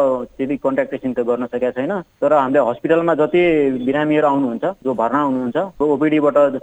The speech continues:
जतिको लक्षणहरू मिल्छ, हामीले उहाँहरूको चाहिँ टेस्ट चाहिँ गरिराखेका छौँ। र अहिले हाम्रो आइसोलेसन चाहिँ लगभग प्याक भएर, हाम्रो जुन छुट्याएको बेडहरू छन्, त्यो प्याक भएर त्यहाँ पनि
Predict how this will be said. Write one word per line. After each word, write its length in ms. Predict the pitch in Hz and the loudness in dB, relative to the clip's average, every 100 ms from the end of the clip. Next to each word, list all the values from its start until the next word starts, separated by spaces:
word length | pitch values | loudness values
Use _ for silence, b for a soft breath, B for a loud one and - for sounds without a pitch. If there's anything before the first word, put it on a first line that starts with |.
| - | -4
जतिको 520 | 127 127 156 147 147 | -2 0 0 2 0
लक्षणहरू 540 | 139 135 139 143 131 139 | 2 0 -2 -2 0 0
मिल्छ, 260 | 131 123 | 0 -2
हामीले 300 | 131 127 139 | -4 -2 0
उहाँहरूको 600 | 135 123 - 123 123 131 | -2 -4 -8 -6 -4 -4
चाहिँ 180 | 123 117 | -8 -8
टेस्ट 180 | 143 135 | -6 -4
चाहिँ 140 | 127 123 | -2 0
गरिराखेका 400 | 131 127 123 117 | 0 -2 -2 -4
छौँ। 260 | 120 135 - 143 | -6 -8 -4 0
र 20 | |
अहिले 360 | 151 170 180 | 2 2 2
हाम्रो 340 | 165 139 160 165 | 2 4 4 4
आइसोलेसन 580 | 151 143 165 165 165 165 | 2 0 -2 -2 -2 -2
चाहिँ 200 | 165 160 | 0 2
लगभग 460 | 151 147 156 151 - - - _ | 4 4 0 -2 -6 -16 -20 _
प्याक 280 | 165 175 165 | 2 2 2
भएर, 380 | 120 120 139 165 | 0 4 4 4
हाम्रो 420 | 220 127 139 170 | 2 2 2 2
जुन 160 | 160 160 | 2 -2
छुट्याएको 440 | 151 156 156 156 | -2 2 2 2
बेडहरू 360 | 147 185 180 175 | 2 2 2 0
छन्, 180 | 165 | -6
त्यो 140 | 165 147 | -4 -2
प्याक 280 | 151 123 123 | 2 2 2
भएर 400 | 113 123 170 190 | 0 2 2 0
त्यहाँ 400 | - - 160 151 | -4 -4 -2 0
पनि 600 | 175 180 175 151 135 | -2 0 0 0 0